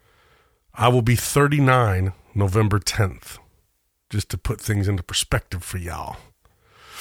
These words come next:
So anyway, uh, basically, I've taken a year off from the podcast, unintentionally, honestly. I mean, I absolutely love doing it. But, uh, you know, at the end of the day, when you've got a million things on your plate,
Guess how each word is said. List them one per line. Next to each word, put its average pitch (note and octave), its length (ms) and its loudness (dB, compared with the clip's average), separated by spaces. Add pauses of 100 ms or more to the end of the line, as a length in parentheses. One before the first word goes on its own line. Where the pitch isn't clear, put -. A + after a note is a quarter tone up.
(680)
So C3 300 4
anyway, D#3+ 360 4 (600)
uh, A#2+ 240 4
basically, A#2 640 0 (280)
I've C3 220 0
taken D3+ 340 2
a D#3+ 40 2
year C3+ 320 4
off C#3+ 180 2
from D3+ 200 -2
the D3+ 60 0
podcast, A2+ 720 0
unintentionally, E3 720 4
honestly. A#2+ 360 0
I A2 80 -2
mean, B2 120 2
I C3+ 60 2
absolutely C#3 600 2
love A2 380 4
doing B2 240 4
it. D3+ 120 -2 (880)
But, C#3 360 2
uh, D3+ 140 6
you D3+ 180 2
know, C#3+ 260 2
at C3+ 160 -2
the C3+ 140 2
end F3 160 4
of E3 80 -2
the D#3+ 100 -2
day, C#3+ 360 0 (260)
when B2 320 0
you've C#3 200 0
got D#3+ 180 4
a C#3+ 40 2
million B2 460 2
things C#3 300 0
on D3 120 2
your C#3+ 120 0
plate, D3+ 340 -2